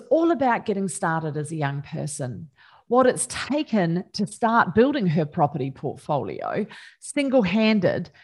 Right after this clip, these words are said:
and not accepting the perceived limitations of others. So enjoy this conversation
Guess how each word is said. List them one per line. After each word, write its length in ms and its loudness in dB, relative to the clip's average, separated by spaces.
and 240 6
not 260 2
accepting 840 -4
the 80 -6
perceived 600 -6
limitations 800 -6
of 180 -14
others. 600 -10
So 260 6
enjoy 400 4
this 160 -2
conversation 960 -6